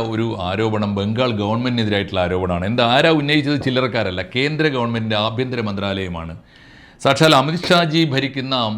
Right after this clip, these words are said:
ആ കേന്ദ്ര മന്ത്രാലയം, കേന്ദ്ര ആഭ്യന്തര മന്ത്രാലയം പറഞ്ഞു മുർഷിദാബാദിൽ കലാപം ഉണ്ടാക്കുന്നത്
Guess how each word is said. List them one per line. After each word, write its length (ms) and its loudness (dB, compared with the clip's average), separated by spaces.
ആ 120 -2
കേന്ദ്ര 360 -4
മന്ത്രാലയം, 640 -2
കേന്ദ്ര 260 -2
ആഭ്യന്തര 440 0
മന്ത്രാലയം 560 -2
പറഞ്ഞു 320 -4
മുർഷിദാബാദിൽ 880 2
കലാപം 480 0
ഉണ്ടാക്കുന്നത് 600 -2